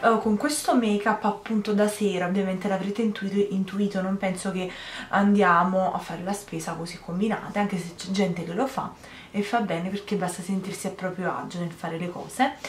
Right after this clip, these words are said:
A me, eh, piace utilizzare questi trucchi un po' particolari, elaborati, eccentrici per la sera, per comunque qualche evento,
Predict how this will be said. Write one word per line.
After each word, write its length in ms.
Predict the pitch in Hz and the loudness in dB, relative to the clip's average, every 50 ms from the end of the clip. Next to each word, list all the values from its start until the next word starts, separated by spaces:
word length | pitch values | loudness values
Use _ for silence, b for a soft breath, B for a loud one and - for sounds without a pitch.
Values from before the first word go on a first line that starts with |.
| B B B B B B | B B B B B B
A 140 | - 240 277 | 4 6 6
me, 340 | 285 277 254 233 247 240 - | 6 6 4 4 4 0 0
eh, 340 | - 196 196 190 185 185 180 | 0 0 2 2 2 0 0
piace 300 | - - 214 208 - 208 | 2 2 2 2 2 0
utilizzare 480 | 202 202 202 202 180 190 202 180 180 175 | -2 -2 0 0 2 2 2 2 0 -2
questi 220 | 185 180 - 214 | -4 -4 -2 -2
trucchi 240 | 202 208 202 - - | 0 -2 -2 -2 -4
un 80 | 190 - | -6 -4
po' 120 | - 202 | -4 -6
particolari, 640 | 202 - 208 208 - - 196 208 190 185 185 180 175 | -4 -6 -6 -6 -8 -6 -2 0 0 0 0 -2 -2
elaborati, 800 | 180 180 175 180 175 185 190 180 - - - 175 175 180 - 196 | -2 -2 -2 -2 -2 -2 0 0 -2 -2 -4 -4 -4 -4 -4 -6
eccentrici 840 | 180 - - - - 185 165 165 165 160 180 175 175 - 190 180 B B B B B B - | -6 -6 -6 -4 -2 -2 -2 -4 -6 -8 -8 -8 -6 -6 -8 -8 B B B B B B 4
per 300 | 262 240 220 190 175 196 | 6 6 6 6 4 4
la 120 | 196 196 | 4 4
sera, 420 | 196 - 240 226 214 202 185 180 | 4 2 4 4 6 6 6 4
per 160 | 180 180 - - | 2 0 -2 -2
comunque 380 | - 208 202 190 175 208 202 | 2 4 4 4 2 0 -2
qualche 380 | 175 185 175 175 - - 269 277 | -2 -2 -4 -4 -2 0 0 0
evento, 520 | 233 190 156 160 165 165 165 - 226 226 | 2 0 -2 -2 -4 -6 -2 -2 -2 -2